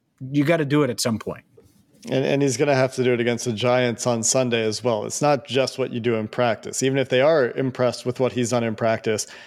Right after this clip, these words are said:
Speaker 2: everybody can see what happened with Jackson Carman, with Hakeem Adeniji, with Isaiah Prince at times, with Trey Hill at times, with all these guys, with Lamont Gilliard at times,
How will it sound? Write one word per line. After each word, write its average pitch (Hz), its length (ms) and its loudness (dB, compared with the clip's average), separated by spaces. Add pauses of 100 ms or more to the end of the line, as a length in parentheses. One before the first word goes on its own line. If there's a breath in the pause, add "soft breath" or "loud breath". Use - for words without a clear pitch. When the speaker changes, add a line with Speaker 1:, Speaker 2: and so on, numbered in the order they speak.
(260 loud breath)
Speaker 2:
everybody 170 400 4
can 135 160 -2
see 143 180 2
what 120 140 2
happened 113 480 0 (600 soft breath)
with 123 160 0
Jackson 120 400 0
Carman, 117 540 0
with 107 240 -2
Hakeem 120 280 -2
Adeniji, 117 600 0
with 107 160 -2
Isaiah 110 340 0
Prince 135 320 -2
at 123 120 -4
times, 120 320 0
with 107 120 -4
Trey 110 220 -2
Hill 135 240 2
at 123 100 2
times, 117 380 -2
with 117 140 -4
all 151 240 2
these 131 180 0
guys, 110 260 -2
with 110 140 -10
Lamont 113 280 0
Gilliard 131 360 2
at 117 80 -2
times, 117 340 0